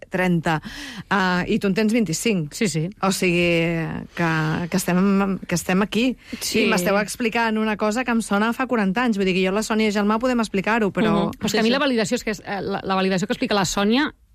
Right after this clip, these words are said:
Speaker 2: és la que jo he viscut també moltes vegades, a dir, d'acord, segurament a mi també la primera oportunitat, i, i, i des d'aquí, evidentment, li agraeixo, eh, que em donen per narrar un partit. No haguessin pensat en mi si jo no hagués jugat a futbol mai a la meva vida.
Speaker 1: Mhm.
Speaker 2: El fet de jugar a futbol et dona credibilitat de,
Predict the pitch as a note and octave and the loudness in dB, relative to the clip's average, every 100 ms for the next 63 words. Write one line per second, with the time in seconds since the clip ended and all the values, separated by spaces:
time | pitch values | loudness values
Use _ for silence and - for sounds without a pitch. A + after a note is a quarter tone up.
0 | - G3 G#3 A3+ F#3+ F3 G3+ F#3 - G3+ | -4 0 2 0 0 0 0 0 -4 -6
1 | G3 F3 F3 F3 E3 F3 F3 F3 E3+ E3 | -6 -4 -4 -4 -4 -2 0 0 0 0
2 | - - F#3+ F3 G#3 G3+ - A3+ C4 C4+ | -2 -4 -2 2 0 0 0 0 2 2
3 | C4+ C4+ B3 A3+ A3 A3+ G#3+ F#3 E3 G3+ | 0 0 0 0 0 -2 -4 -4 0 0
4 | F#3+ - - - - _ - G#3 - G3 | -2 -8 -20 -20 -20 _ -8 -6 -4 -2
5 | F3+ F3 F3+ F3 F#3 F3+ F3 D#3 G3 G3 | 0 0 0 -2 0 0 0 0 0 2
6 | F#3+ F#3+ F#3 F3+ F#3 - F#3 - - - | 2 2 2 2 0 0 -4 -4 -14 -20
7 | - - - G#3 G3 F#3 F#3 G#3+ G3 G3 | -20 -20 -8 -2 0 0 -2 0 0 2
8 | G3+ G#3 G#3+ G#3+ G3+ F#3 F#3 - A#3+ - | 2 0 0 0 0 0 -2 -2 -4 -4
9 | _ _ - G3+ G#3+ A3 A#3 B3+ A#3 A#3 | _ _ -4 0 2 2 2 0 0 0
10 | A3+ A#3+ B3+ A#3 A3+ A3 G3+ G3 - F3+ | 2 2 2 2 2 0 0 -2 -4 -4
11 | F3+ F3 E3+ E3+ E3 F3+ E3+ D3 - - | -2 0 0 0 0 0 0 -4 -12 -20
12 | - _ - D#3 D3+ E3 F#3 G3 F3+ G3+ | -20 _ -6 -2 0 0 0 0 2 0
13 | F3+ G3 G3+ A#3 A3+ G#3+ G#3 F#3+ F#3+ F#3 | 0 0 0 0 0 0 0 2 2 0
14 | G#3 A#3 | 0 -2